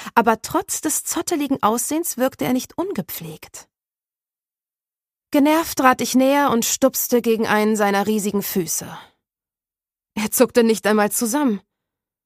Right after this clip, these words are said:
Ich beobachtete seine Brust, um sicherzugehen, dass er noch atmete. Das Letzte, was ich gebrauchen konnte, war ein toter Typ in meiner Bibliothek. Äh, immerhin, er lebte. Ich räusperte mich.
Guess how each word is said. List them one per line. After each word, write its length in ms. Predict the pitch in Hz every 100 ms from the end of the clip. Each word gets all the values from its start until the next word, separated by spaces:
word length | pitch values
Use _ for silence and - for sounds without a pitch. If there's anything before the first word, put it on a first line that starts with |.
| _ _ -
Ich 240 | - 269 -
beobachtete 560 | 262 269 294 294 277
seine 260 | 247 254 247
Brust, 600 | 208 285 - - - -
um 120 | 202
sicherzugehen, 540 | 190 247 233 214 202 196
dass 120 | 190
er 80 | 180
noch 160 | 185
atmete. 600 | - 262 190 175 180 165 - _ _ _ _ _ _ _ _ -
Das 200 | 190 190
Letzte, 340 | 214 254 -
was 160 | 208 202
ich 120 | 196
gebrauchen 440 | 202 175 208 247 208
konnte, 320 | 208 214 196
war 80 | 190
ein 120 | 180
toter 340 | 220 269 202
Typ 260 | - 262 -
in 80 | 190
meiner 220 | 190 190
Bibliothek. 840 | 220 208 175 - 277 285 - - _ _ _ _ _ _ _ -
Äh, 200 | 240 220
immerhin, 420 | 240 240 196 180 - _ _ _ _ -
er 120 | 254
lebte. 360 | 233 185 - 143 - - _ _ _ _ _ _ _ _
Ich 260 | 269 -
räusperte 460 | 277 220 - 165 175
mich. 400 | 170 170 - -